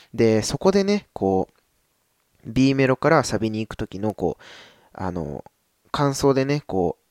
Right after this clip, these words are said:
あーっていうね、こう、なんていうんですかね、あの、曲と曲のね、えー、つなぎ目となる、まあ、フェイクみたいなところがあるんですけれど、そこのね、えー、Adoさんのね、シャウトっていうんですけど、あの、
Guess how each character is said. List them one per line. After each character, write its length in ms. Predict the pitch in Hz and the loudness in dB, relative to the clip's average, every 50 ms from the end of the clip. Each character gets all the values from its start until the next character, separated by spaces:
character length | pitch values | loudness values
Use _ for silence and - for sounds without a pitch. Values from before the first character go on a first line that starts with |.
| _ _ _ _ - | _ _ _ _ 0
あ 380 | - 127 151 160 165 160 165 | 4 4 6 6 6 6 4
ー 40 | 165 | 2
っ 40 | _ _ - | _ _ -10
て 80 | - | -8
い 80 | - 92 | -8 -6
う 20 | |
ね、 120 | 90 101 104 | -6 -8 -8
こ 260 | - - 85 78 - _ _ _ _ _ - - - _ _ _ _ _ | -6 -4 -4 -4 -6 _ _ _ _ _ -20 -20 -20 _ _ _ _ _
う、 40 | - | -6
な 80 | 127 123 | -6 -6
ん 40 | |
て 80 | - - | -6 -6
い 40 | 90 | -8
う 20 | |
ん 20 | 92 | -8
で 60 | 98 | -8
す 80 | - | -6
か 100 | - 95 | -6 -6
ね、 200 | 92 92 85 - - | -4 -6 -8 -10 -10
あ 160 | - 101 95 | -10 -8 -6
の、 240 | 92 95 90 90 87 - | -4 -4 -6 -6 -6 -4
曲 180 | - 139 - - | -6 -4 0 0
と 80 | 160 | -2
曲 240 | - - 147 - 151 | 0 -2 -4 -6 -4
の 80 | 143 147 | -4 -4
ね、 240 | 147 147 147 - _ _ _ _ _ _ _ - | -4 -6 -8 -12 _ _ _ _ _ _ _ -12
え 120 | - 104 104 | -8 -6 -6
ー、 40 | 98 | -6
つ 120 | - - | -6 -4
な 140 | 120 127 135 | -2 -2 -2
ぎ 80 | 131 | -2
目 140 | 143 143 139 | -2 -4 -2
と 100 | - 135 | -2 -2
な 140 | 135 135 127 | -2 0 0
る、 80 | 104 95 | 0 0
ま 280 | 101 101 95 - - | -2 -4 -4 -4 -8
あ、 0 | _ _ - - - - - _ | _ _ -20 -20 -20 -20 -20 _
フ 100 | - - | 0 2
ェ 40 | 131 | 2
イ 100 | 135 131 | 2 2
ク 80 | - | 0
み 140 | 143 143 139 | -4 -4 -2
た 100 | - 110 | 0 0
い 40 | 92 | 0
な 80 | 92 95 | 0 -2
と 100 | - 98 | -4 -2
こ 100 | - 101 | 0 2
ろ 80 | 101 | 2
が 100 | 95 92 | 4 4
あ 40 | 98 | 2
る 80 | 95 92 | 2 0
ん 80 | - | -4
で 60 | 58 62 | -10 -12
す 100 | - - | -12 -10
け 80 | - | -8
れ 80 | 69 80 | -6 -2
ど、 260 | 92 101 95 80 - - - - - - - | 0 2 0 0 -2 -6 -14 -20 -20 -18 -12
そ 160 | - - - 127 | -6 -2 -2 0
こ 140 | - 170 | 0 2
の 140 | 170 175 175 | 2 2 2
ね、 400 | 170 180 170 135 90 98 101 95 | 2 4 4 4 4 2 0 0
え 120 | - - - | 0 0 2
ー、 60 | 107 | 2
Ado 140 | 113 131 139 | 2 2 2
さ 120 | - 143 | 0 -2
ん 80 | 135 135 | -2 -2
の 120 | 135 135 | -2 -2
ね、 240 | 135 131 104 73 - - | 0 0 0 -2 -4 -8
シ 160 | - - - | -6 -4 0
ャ 100 | 131 139 | 2 0
ウ 40 | 147 | 0
ト 140 | - - 156 | 0 -2 -4
っ 40 | 147 | -4
て 180 | _ - 139 | _ -4 -4
い 20 | 135 | -4
う 40 | |
ん 40 | 117 | -4
で 80 | 92 - | -6 -12
す 80 | - | -12
け 80 | - - | -10 -8
ど、 220 | - 90 85 76 - | -6 -6 -6 -6 -8
あ 120 | 76 80 85 | -12 -12 -10
の、 260 | 87 90 85 - | -8 -8 -8 -10